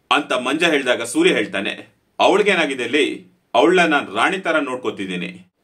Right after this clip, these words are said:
ಅಂತ ಸೂರ್ಯ ಹೇಳ್ದಾಗ ಮಂಜ ಹೇಳ್ತಾನೆ, "ಯಾರ್ ನೀವಾ? ನಿಮ್ ಕೈ ಹಿಡಿದಿರೋ ಪುಣ್ಯಕ್ಕೆ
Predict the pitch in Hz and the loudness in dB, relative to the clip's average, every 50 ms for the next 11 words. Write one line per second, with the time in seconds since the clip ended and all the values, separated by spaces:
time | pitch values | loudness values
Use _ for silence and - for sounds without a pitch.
0 | _ - 123 139 139 147 135 135 - 151 160 175 185 165 147 135 127 127 123 120 | _ 0 0 0 2 0 -2 -2 0 0 2 2 4 2 2 2 0 0 2 2
1 | 120 110 110 117 139 147 165 147 127 107 98 104 107 107 - - - - - _ | 0 0 0 -2 0 0 2 2 0 -2 -4 -4 -6 -6 -6 -10 -12 -18 -20 _
2 | _ 90 98 123 139 143 131 127 151 190 208 160 107 - - - - _ _ _ | _ -2 0 2 2 2 0 -2 -2 0 0 0 -2 -4 -6 -10 -18 _ _ _
3 | _ _ _ _ _ - 104 131 160 160 143 - 156 160 190 202 208 190 185 185 | _ _ _ _ _ 0 2 2 2 2 2 0 0 2 2 2 0 2 2 2
4 | 175 160 - - 143 143 160 165 151 - 156 135 - - - | 2 2 0 2 0 2 2 2 0 0 -4 -4 -4 -6 -10